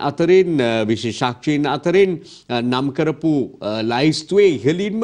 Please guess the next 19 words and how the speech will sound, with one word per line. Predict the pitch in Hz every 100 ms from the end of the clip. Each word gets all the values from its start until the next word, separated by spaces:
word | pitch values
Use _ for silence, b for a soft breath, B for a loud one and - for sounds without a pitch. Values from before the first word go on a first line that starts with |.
| 226
සඳහන් | 220 135 139 170 180
වෙච්ච | 190 190 143
නම | 120 135
ඇමරිකාවේ, | 123 107 117 - 120 117 131 B B -
අ, | 127
ලංකාව | 117 131 110 113 143 143 143
පිළිබඳව | 143 135 135 131 135 139 123 110
මේ | 123
පත්-, | 104 123 - 113
මේ, | 120 117 113 107 90 87 95 71 101
අපේ, | 120 127 123 117
අ, | 117 107 101 87 -
අපේ | - 123
මොළ | 123 151 196 165 -
පිළිබඳව, | 139 127 113 110 110
අපේ | 110 127 117 B B -
විශේෂඥයින්, | 113 107 151 170 151 - 156 156 143
විද්‍යාඥයින් | 98 110 147 151 - 160
පිළිබඳව | 151 147 143 147